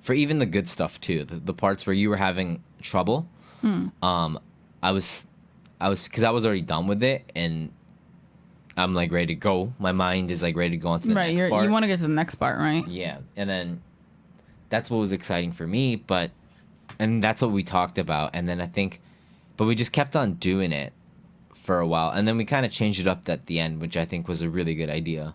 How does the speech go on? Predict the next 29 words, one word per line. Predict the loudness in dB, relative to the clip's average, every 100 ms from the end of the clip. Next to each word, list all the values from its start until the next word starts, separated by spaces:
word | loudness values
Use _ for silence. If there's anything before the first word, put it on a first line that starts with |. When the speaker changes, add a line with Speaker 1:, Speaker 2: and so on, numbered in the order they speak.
| -4 0
Speaker 2:
Yeah. | 0 0 -4 -6
Speaker 1:
Um, | -4 -4 -6 -12 -12
which | -4 -2
is | 0
cool | 0 0
because | 0 0
it | 2
was | 0
an | 2
idea | 2 2 2
that | 2
we | 0
both | 0 0 0
had | 0 0 0 -8 -20 -20 -16 -4
at | -4
the | -2
same | -2 -2
time. | -4 -4 -6 -4
Speaker 2:
Yeah. | -2 -2 -4 -10 -20 -6
Speaker 1:
We | 0 0 0
kind | -4 -2
of | -2
suggested | -4 -4 -4 -6 -6
it |
at | -6
the | -6
same | -6 -6
time, | -6 -10 -8
like, | -10 -12